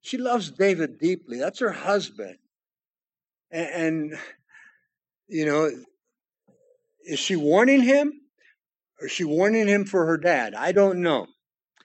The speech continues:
So Michal, uh, led David down through a window and went and fled and escaped, whatever it took to spare David's life.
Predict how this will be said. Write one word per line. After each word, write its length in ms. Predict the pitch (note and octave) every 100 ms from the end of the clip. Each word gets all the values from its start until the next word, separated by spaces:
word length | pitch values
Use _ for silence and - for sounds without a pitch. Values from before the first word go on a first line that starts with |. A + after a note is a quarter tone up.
| _
So 140 | - G3
Michal, 600 | F#3 - G#3+ G3 D#3+ D#3+ _ _ _
uh, 200 | D#3 C#3
led 320 | C#3 G3 G#3+
David 320 | G#3 G#3+ G#3 D#3
down 280 | F#3 G#3
through 280 | G#3 A3 A3+
a 20 |
window 460 | F3 D3+ C#3 D3 F3 - _ _ _ _ _ _ _ _ _
and 300 | F#3 E3 F3
went 260 | E3 G#3 A3+
and 180 | F3+ E3+
fled 320 | - F#3+ G3+
and 140 | G3+
escaped, 500 | E3+ - - D3+ C#3 - - - _ - - _ _ _ _ _ _ _ _ _ _
whatever 420 | F3 E3+ G3+ A3+
it 120 | G#3+ G#3 _
took 420 | - F#3+ A2+ - _ _ _ _ _ _ _ _ _ _ _ _
to 120 | - E3+
spare 440 | - - E3 F3
David's 580 | C#3+ D3+ D3+ C#3 C3+ -
life. 520 | A#2+ A#2 G#2+ - _